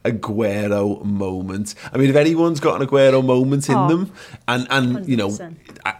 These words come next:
Speaker 1: it'd be mad if there wasn't another Origi moment between now and the end of the season then, but, um, I don't know. I don't even know if he's gonna get on the pitch. I mean, the fact that Keita comes on at the weekend,
Speaker 2: Yeah.
Speaker 1: uh, it,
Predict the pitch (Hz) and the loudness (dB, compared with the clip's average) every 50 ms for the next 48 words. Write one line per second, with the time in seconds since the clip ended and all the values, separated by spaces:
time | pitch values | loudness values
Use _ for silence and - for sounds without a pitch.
0 | _ - 139 135 - 143 135 131 131 127 127 131 135 139 139 - 123 - 110 110 | _ -2 -2 0 2 2 2 2 2 2 2 2 0 0 0 0 0 2 2 2
1 | 110 101 120 120 113 - 123 113 110 110 110 120 120 117 113 117 117 110 104 120 | 2 2 0 -2 -2 0 0 2 2 2 2 2 2 2 2 2 2 2 0 0
2 | 117 117 113 117 113 107 120 - - 113 107 107 107 104 101 104 104 104 104 101 | 0 0 2 0 0 -2 -4 -4 -2 -2 0 0 0 0 0 0 0 0 -2 -2
3 | 101 95 - - - 113 110 107 110 123 120 120 117 107 101 127 120 113 107 104 | -4 -6 -6 -4 -2 -2 -2 0 0 0 0 0 0 0 0 2 2 4 4 2
4 | - - - - - - - - - - - - - - - - - 113 120 120 | 0 -4 -8 -8 -8 -8 -10 -16 -20 -20 -20 -20 -20 -20 -12 -4 0 2 4 4
5 | 120 117 117 117 117 117 113 - - - _ _ _ - - - 110 95 95 123 | 4 4 4 2 2 0 0 -2 -6 -16 _ _ _ -10 -6 -4 -4 -2 0 0
6 | 147 160 170 175 175 208 226 214 220 - - 208 165 131 127 110 110 110 104 - | 0 0 0 0 0 -2 -2 -2 -2 -2 -2 -2 0 2 2 2 0 0 -2 -4
7 | - 135 165 165 - - 190 175 170 151 147 143 170 170 - 220 - - - - | -2 -4 -4 -2 -4 -4 -2 0 0 0 0 -2 -4 -4 -8 -8 -6 -2 -2 -2
8 | 233 - 240 - - 170 160 165 175 175 160 170 180 151 151 - - - 123 110 | -2 -2 -4 -4 -2 -2 -2 0 0 0 0 0 -2 -2 -4 -4 -2 -2 0 0
9 | 113 113 - - 170 - 160 147 - 214 202 196 208 233 240 - - - - 123 | 0 -2 -2 -2 -2 -2 0 2 4 4 4 4 4 2 2 0 -2 -2 -2 -4
10 | - - | -6 -6